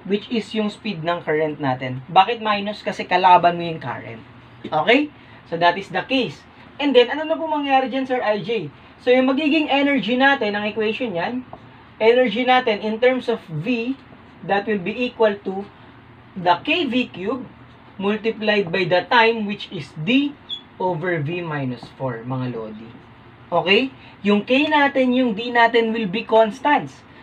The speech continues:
So, we have E of V, rearrange natin, that will be K D multiplied by V cube over V minus four. And then, para malaman natin yung most economical rate,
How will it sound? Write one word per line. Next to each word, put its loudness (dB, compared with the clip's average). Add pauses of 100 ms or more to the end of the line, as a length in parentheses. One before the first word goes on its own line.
So, 4
we 4
have 6
E -2
of 0
V, -2 (320)
rearrange 0
natin, 0 (320)
that -8
will -4
be -6
K -2
D -4 (480)
multiplied -4
by -2
V -4
cube -6 (400)
over -2
V -6 (320)
minus -4
four. -2 (480)
And 6
then, 4
para 4
malaman 4
natin -2
yung -6
most 0
economical 0
rate, -4